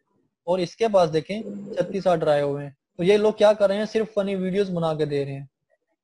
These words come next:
और कुछ भी नहीं कर रहे। अगर आपके पास कोई स्किल है, आप, आप चा-,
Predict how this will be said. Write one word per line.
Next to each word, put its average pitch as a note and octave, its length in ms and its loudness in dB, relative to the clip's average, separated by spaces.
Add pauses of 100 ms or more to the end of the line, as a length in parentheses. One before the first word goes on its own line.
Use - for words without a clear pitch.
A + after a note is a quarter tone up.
(460)
और F#3+ 100 0
कुछ G3 240 -4
भी G3+ 100 0
नहीं F#3 140 -2
कर D3+ 120 -4
रहे। D3 160 -8 (400)
अगर A#3 160 2
आपके A3 260 0
पास A3+ 160 -2
कोई G#3+ 180 -6
स्किल G3+ 420 -4
है, D#3 140 0
आप, D#3 220 -2
आप E3 300 -2
चा-, E3 160 0